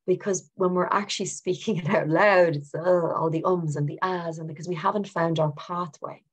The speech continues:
And unfortunately, when we do that, when we um, when we ah, when we take that little bit too long to get to, to a point,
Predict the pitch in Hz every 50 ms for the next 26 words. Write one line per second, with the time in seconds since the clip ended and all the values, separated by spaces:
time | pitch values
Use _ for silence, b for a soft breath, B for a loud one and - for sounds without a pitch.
0 | _ _ _ _ _ _ _ _ _ _ _ _ _ _ _ _ _ _ _ _
1 | _ - 185 185 185 180 - - 208 226 233 - - 220 202 185 180 170 165 160
2 | 165 160 160 160 160 151 160 165 160 156 151 - - 156 156 160 170 175 175 165
3 | 156 160 160 160 160 156 151 170 185 196 - - 160 156 156 160 151 156 156 156
4 | 160 147 - - 175 165 - 175 160 - 175 165 170 185 190 208 196 190 185 185
5 | - - 190 185 170 160 160 160 156 147 143 147 - 160 147 - - 180 143 -
6 | - - - 170 165 143 143 147 _ - 170 - - - -